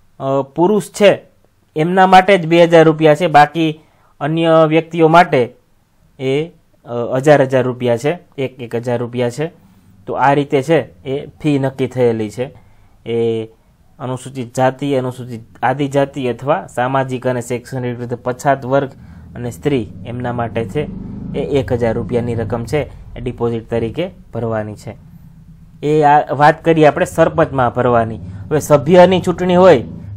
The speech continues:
તમારા ગામમાં ચૂંટણી હોય, તો એમાં સરપંચ અને સભ્યની ચૂંટણી બંને હોય છે. તો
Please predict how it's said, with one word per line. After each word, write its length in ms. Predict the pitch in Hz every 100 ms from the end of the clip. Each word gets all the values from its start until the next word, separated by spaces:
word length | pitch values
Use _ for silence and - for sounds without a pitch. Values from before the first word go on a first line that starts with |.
| -
તમારા 880 | 139 147 147 143 135 131 123 120 - - -
ગામમાં 300 | 135 147 147
ચૂંટણી 320 | 156 156 147
હોય, 260 | 156 170 147 - _ _ -
તો 60 | 139
એમાં 160 | 131
સરપંચ 520 | - 151 156 175 165
અને 180 | 165 160
સભ્યની 440 | 151 139 147 156 147
ચૂંટણી 300 | 147 160 165
બંને 320 | 147 147 135
હોય 220 | 120 123
છે. 180 | 120 190 - - _ _ -
તો 460 | 165 170 170 175